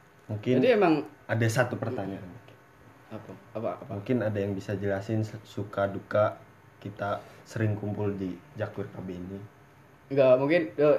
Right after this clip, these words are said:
Speaker 2: kita jangan ke si-, ke situ dulu, Bro. Kita ke ini dulu. Eh,
Speaker 1: Kegiatan yang
Speaker 2: oh, oh,
Speaker 1: selalu kita
Speaker 2: kegiatannya
Speaker 1: latih.
Speaker 2: itu apa aja selama ini loh. Kita, eh,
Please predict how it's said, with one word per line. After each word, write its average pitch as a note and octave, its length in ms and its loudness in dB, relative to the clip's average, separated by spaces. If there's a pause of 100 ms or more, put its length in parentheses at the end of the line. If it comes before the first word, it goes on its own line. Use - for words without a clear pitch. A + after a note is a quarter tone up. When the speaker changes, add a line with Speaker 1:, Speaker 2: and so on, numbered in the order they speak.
Speaker 2:
kita D3 240 -2
jangan C3 240 0
ke - 80 -14
si-, A2+ 160 -8
ke - 80 -10
situ A#2 240 -6
dulu, A#2 240 -4
Bro. G#2 220 -6 (840)
Kita C#3 240 -2
ke B2+ 320 2
ini B2 160 -4
dulu. B2+ 400 -4 (760)
Eh, A#2 440 -4
Speaker 1:
Kegiatan G#2+ 600 4
yang G#2 200 0
Speaker 2:
oh, C#3+ 60 4
oh, F3 280 8
Speaker 1:
selalu C#3+ 200 8
kita B2+ 120 -2
Speaker 2:
kegiatannya B2+ 580 6
Speaker 1:
latih. D#3 80 -6
Speaker 2:
itu D3+ 160 -2
apa C#3+ 240 0
aja B2+ 320 -8
selama G#2 400 -6
ini A2+ 240 -8
loh. G2+ 240 -8
Kita, D#3+ 160 0
eh, A#3 160 8